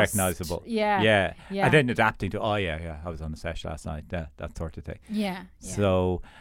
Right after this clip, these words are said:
Speaker 1: all that made sense. Like, it, it wasn't even that you are annoyed with these people for doing all this.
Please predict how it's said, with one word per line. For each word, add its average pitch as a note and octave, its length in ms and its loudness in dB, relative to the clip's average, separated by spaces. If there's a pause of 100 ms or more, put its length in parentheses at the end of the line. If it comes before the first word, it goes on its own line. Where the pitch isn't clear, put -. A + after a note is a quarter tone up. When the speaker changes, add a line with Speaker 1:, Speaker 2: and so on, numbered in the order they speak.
(460)
Speaker 1:
all B2+ 320 12
that G#2 340 6 (140)
made G#2+ 260 2
sense. G2+ 380 0
Like, A#2 180 2
it, A#2+ 260 2
it C3+ 140 8
wasn't A#2+ 480 4
even G#2 440 2
that G2 260 0
you F#2 260 0
are F#2+ 180 4
annoyed F#2 400 6
with A2 120 -2
these G2+ 160 -2
people G#2 260 0
for G#2 140 -4
doing G2+ 260 2
all G2+ 140 2
this. - 480 -2